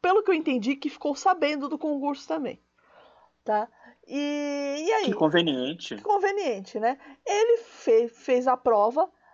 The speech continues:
Speaker 1: não conseguiu atingir a pontuação suficiente pra isso.
Speaker 2: Não é surpresa pra
Speaker 1: N-,
Speaker 2: nós.
Speaker 1: não é surpresa.
Speaker 2: <laughs>
Speaker 1: Mas a banca olhou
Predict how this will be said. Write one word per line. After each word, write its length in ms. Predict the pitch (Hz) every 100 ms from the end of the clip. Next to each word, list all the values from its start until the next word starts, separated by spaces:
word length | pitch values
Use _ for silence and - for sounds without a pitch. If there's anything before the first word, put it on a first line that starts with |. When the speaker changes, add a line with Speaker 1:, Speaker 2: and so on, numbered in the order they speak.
| _
Speaker 1:
não 360 | 320 415 508 494
conseguiu 600 | 403 415 320 247 330 494
atingir 460 | 427 - 311 285 294
a 60 |
pontuação 680 | 269 285 277 277 247 - 214 208
suficiente 840 | - 311 - - 233 196 226 - 494 - _ _ _ -
pra 180 | 240
isso. 380 | 185 196 - 440 440 _ 240 _
Speaker 2:
Não 220 | 117 120
é 60 | 120
surpresa 640 | - 123 - 110 107 135
pra 140 | - 104
Speaker 1:
N-, 80 | -
Speaker 2:
nós. 240 | 123 214 240
Speaker 1:
não 260 | 254 247
é 60 | 226
surpresa. 640 | 202 226 208 214 247 320 - _
Speaker 2:
<laughs> 280 | - - _
Speaker 1:
Mas 680 | 320 403 508 523 - 302 - _ _ _
a 120 | -
banca 580 | 349 302 302 302 302 233 -
olhou 600 | 330 294 294 349 440